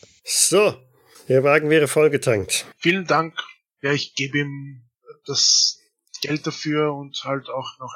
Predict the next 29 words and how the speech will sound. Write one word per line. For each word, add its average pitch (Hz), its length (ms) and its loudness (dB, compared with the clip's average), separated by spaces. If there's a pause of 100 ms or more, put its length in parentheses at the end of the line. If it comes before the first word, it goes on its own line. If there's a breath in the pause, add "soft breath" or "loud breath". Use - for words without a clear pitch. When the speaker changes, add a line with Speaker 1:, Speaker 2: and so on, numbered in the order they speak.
(100)
Speaker 2:
ein 131 240 -20
bisschen 127 440 -10 (280)
Trinkgeld. - 1120 -4 (260)
Und, 156 320 -10
äh, 160 180 -10
guter 175 220 0
Mann, 180 420 0
sagen 170 340 2
Sie, 175 300 0
äh, 151 260 -2
wo 170 100 -2
könnte 180 380 -2
man 185 160 0
denn 185 140 0
hier 180 800 6 (280)
gut 190 260 -6
einkehren 170 520 0
und, 156 200 -12 (300)
äh, 165 220 2 (120)
was 165 160 -2
zu - 80 2
essen 185 220 2
bekommen? 151 500 -4 (240)
Speaker 1:
Ja, 127 200 4
hier 101 180 0
drinnen 285 340 2
in 160 100 4
der 135 140 4
Gastwirtschaft. 208 680 2